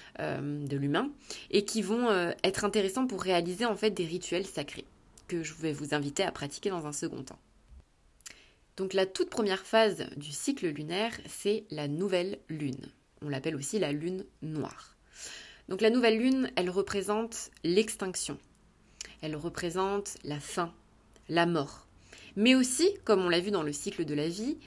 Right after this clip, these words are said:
la transmutation et la renaissance. Donc c'est vraiment le moment idéal, par exemple, pour pratiquer la méditation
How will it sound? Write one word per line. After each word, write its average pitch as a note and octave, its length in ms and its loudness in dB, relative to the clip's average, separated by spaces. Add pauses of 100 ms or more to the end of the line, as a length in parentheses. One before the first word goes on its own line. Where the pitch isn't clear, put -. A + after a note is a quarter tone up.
(140)
la E3 100 -2
transmutation A3 840 0 (480)
et B3 100 6
la A3+ 120 12
renaissance. G3 680 0 (440)
Donc G3+ 140 -2
c'est A#3 140 4
vraiment C4+ 600 4
le F3+ 140 2
moment F3+ 220 0
idéal, F#3 420 2
par F3 140 0
exemple, G3 340 -4
pour - 80 -20
pratiquer G#3 800 -2 (260)
la E3+ 140 4
méditation F#3 640 0